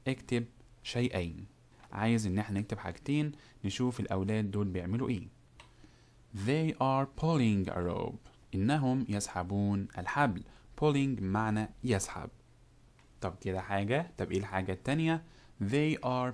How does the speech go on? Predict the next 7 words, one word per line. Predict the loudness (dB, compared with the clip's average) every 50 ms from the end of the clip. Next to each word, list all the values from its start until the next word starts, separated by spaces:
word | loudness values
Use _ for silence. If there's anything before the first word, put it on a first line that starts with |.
| -4 -4
playing | -2 0 0 2 2 2 2 0 0 -2 -2
a | -2 0 0 2 2 0 0 -2 -2 -2
game، | -2 -4 -6 -10 -14 -18 -20 -20 -20 -20 -10 -4
هم | -2 0 0 0 0 -2 -4 -2
يلعبون | -2 0 0 0 0 -2 -2 -2 -2 0 2 2 0 0 -2 -4 -10 -6 -2
لعبة، | -2 0 0 -2 -4 -6 -10 -12 -14 -18 -20 -20 -16 -10
تمام؟ | -8 -4 -2 0 0 0 0 -2